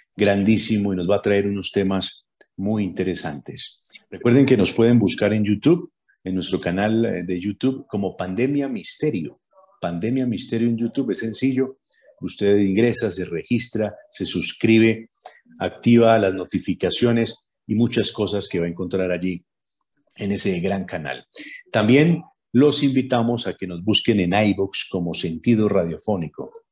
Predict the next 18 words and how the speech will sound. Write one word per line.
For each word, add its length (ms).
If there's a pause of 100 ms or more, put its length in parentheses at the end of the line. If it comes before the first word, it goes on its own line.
(160)
el 360
podcast 680
Sentido 500
Radiofónico 840
en 220
iVoox. 320 (260)
Y 120
tenemos 420
el 160
Instagram, 640 (500)
que 160
es, 180
eh, 420 (100)
Pandemia 500
Misterio 540
raya 520
al 200
piso. 440